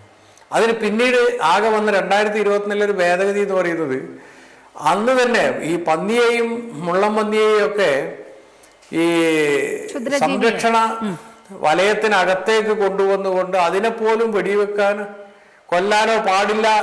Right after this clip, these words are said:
Speaker 1: എന്ന വ്യവസ്ഥ എഴുപത്തിരണ്ടിൽ. നമ്മൾ മനസ്സിലാക്കേണ്ടത് എഴുപത്തിരണ്ടിൽ അന്ന് കോൺഗ്രസിന്റെ ഗവൺമെന്റാണ് ഇന്ത്യയിൽ, അവർക്ക് നല്ല ഭൂരിപക്ഷമുള്ള ഗവൺമെന്റാണ്. ആ ഗവൺമെന്റ് കാലത്ത് പാസ്സാക്കിയ ആ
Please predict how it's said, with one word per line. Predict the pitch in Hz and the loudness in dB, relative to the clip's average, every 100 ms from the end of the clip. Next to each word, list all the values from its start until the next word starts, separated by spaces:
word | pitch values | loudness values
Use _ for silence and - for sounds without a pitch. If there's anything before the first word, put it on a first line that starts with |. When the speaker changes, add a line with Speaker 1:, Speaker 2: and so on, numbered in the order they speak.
| - | 0
Speaker 1:
എന്ന | 175 185 202 | -2 0 0
വ്യവസ്ഥ | 196 175 185 185 208 | 0 2 2 0 0
എഴുപത്തിരണ്ടിൽ. | 196 170 185 196 202 185 165 113 - - - 202 156 _ _ _ | 0 0 0 0 -2 -2 -4 -6 -12 -20 -20 -20 -20 _ _ _
നമ്മൾ | 143 175 | -4 -2
മനസ്സിലാക്കേണ്ടത് | 185 175 214 208 214 214 214 | -2 -2 -2 -2 -4 -4 -2
എഴുപത്തിരണ്ടിൽ | 185 202 220 208 233 220 196 196 214 214 | -2 -2 -2 -4 -4 -2 -2 -4 -4 -2
അന്ന് | 190 196 208 | -2 -4 -8
കോൺഗ്രസിന്റെ | 208 170 185 196 214 220 220 | -4 -2 -2 -4 -6 -4 -2
ഗവൺമെന്റാണ് | 208 196 196 196 190 190 | 0 0 -2 0 0 0
ഇന്ത്യയിൽ, | 175 170 175 202 208 - - - - _ | -4 -4 -4 -6 -10 -18 -20 -20 -20 _
അവർക്ക് | - 165 190 | -2 -2 -2
നല്ല | 180 175 202 | -2 0 0
ഭൂരിപക്ഷമുള്ള | 196 175 208 226 220 226 | -2 0 0 0 -2 -2
ഗവൺമെന്റാണ്. | 208 202 190 185 175 165 170 190 | 0 0 0 0 0 0 -4 -8
ആ | 170 180 233 | -2 0 2
ഗവൺമെന്റ് | 220 226 233 233 | 2 0 0 -2
കാലത്ത് | 220 202 202 202 | -2 0 0 -2
പാസ്സാക്കിയ | 208 196 190 202 196 196 | -2 -2 0 -2 -2 0
ആ | 190 | 0